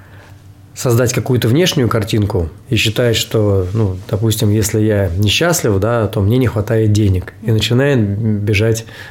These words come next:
за деньгами. Кто-то думает, что мне нужно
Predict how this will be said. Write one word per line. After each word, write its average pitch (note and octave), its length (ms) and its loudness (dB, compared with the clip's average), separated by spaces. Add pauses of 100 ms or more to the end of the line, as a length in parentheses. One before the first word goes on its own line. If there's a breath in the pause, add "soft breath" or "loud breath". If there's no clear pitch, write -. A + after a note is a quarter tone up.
(140 loud breath)
за G#2+ 140 0
деньгами. G#2 420 0
Кто-то C#3+ 360 -2
думает, C3 340 2
что - 180 -2
мне A2 160 2
нужно G#2+ 400 2